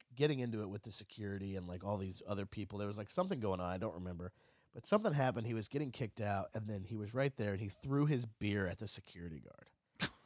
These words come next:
Speaker 1: And so then him and the security guard square up for about half a second.
Speaker 2: Which security guard?
Speaker 1: Uh, Julian, tall guy with
Speaker 2: Oh,
Speaker 1: the
Speaker 2: yeah,
Speaker 1: dreads.
Speaker 2: yeah.
Speaker 1: Um, so they square up, and they're about to fight for, like, half a second. And this other guy, who looks very similar to this guy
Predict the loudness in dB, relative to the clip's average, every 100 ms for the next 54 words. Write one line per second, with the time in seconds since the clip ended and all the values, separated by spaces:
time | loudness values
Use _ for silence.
0 | -20 -20 -20 -4 0 4 6 8 8 8
1 | 4 2 4 4 6 4 2 2 4 6
2 | 4 2 -2 0 0 2 2 2 0 2
3 | 2 2 -6 -2 0 2 -2 -2 0 0
4 | -4 -12 _ _ -2 0 0 -4 0 2
5 | 4 2 0 -2 0 2 2 2 2 2
6 | 0 0 0 0 -2 -2 0 2 0 -6
7 | _ _ _ -4 0 0 2 2 2 -4
8 | -6 -4 -2 -4 -8 -10 -14 -16 _ _
9 | _ _ _ _ -2 0 0 2 2 2
10 | -2 -2 -4 -8 -6 -4 -4 0 4 6
11 | 6 4 4 4 4 4 0 4 4 6
12 | 4 4 6 4 4 0 0 -2 -6 -8
13 | -8 -14